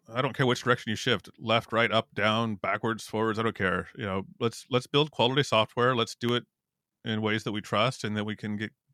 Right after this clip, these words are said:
good feedback, you know? I mean, that, that's what really matters. You know, and, I mean, I,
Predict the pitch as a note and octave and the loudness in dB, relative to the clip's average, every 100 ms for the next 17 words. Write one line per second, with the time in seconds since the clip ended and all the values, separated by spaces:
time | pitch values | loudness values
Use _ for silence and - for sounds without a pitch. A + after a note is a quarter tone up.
0 | _ A#2 G#2+ A#2+ C#3 E2+ - - F2+ F2 | _ -8 -8 -8 -8 -10 -12 -16 -14 -10
1 | A#2 F#2+ G2 G2+ G#2+ - G2 - - F2+ | -8 -6 -6 -6 -8 -8 -10 -12 -16 -14
2 | E2 F#2 F#2+ - - _ _ _ _ _ | -10 -8 -8 -12 -20 _ _ _ _ _
3 | _ F#3 D3+ C#3+ B2+ C#3+ B2 | _ 0 2 0 0 2 6